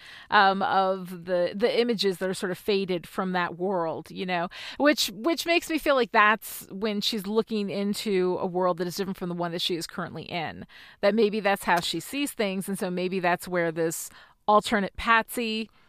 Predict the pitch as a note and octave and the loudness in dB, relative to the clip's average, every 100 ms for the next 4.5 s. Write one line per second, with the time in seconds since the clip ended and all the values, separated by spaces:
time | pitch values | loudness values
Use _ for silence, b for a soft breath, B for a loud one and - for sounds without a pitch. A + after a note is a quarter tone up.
0 | _ G3+ A3 G#3+ G#3+ A3 - G#3 A3 G3+ | _ 0 4 4 2 0 0 2 4 6
1 | A3+ - - A3 G#3 - G#3+ F#3+ G3 F#3 | 6 4 0 0 0 -2 -2 -2 -2 -2
2 | F#3+ - B3+ A3+ G#3 G3+ G3 F#3 E3+ - | -4 -2 -2 2 2 2 0 -2 -2 -2
3 | F3 E3+ E3 F#3 F#3+ D3 - - B B | -2 -4 -4 4 6 6 0 -14 B B
4 | B - G3 G3 G3 | B 4 6 6 2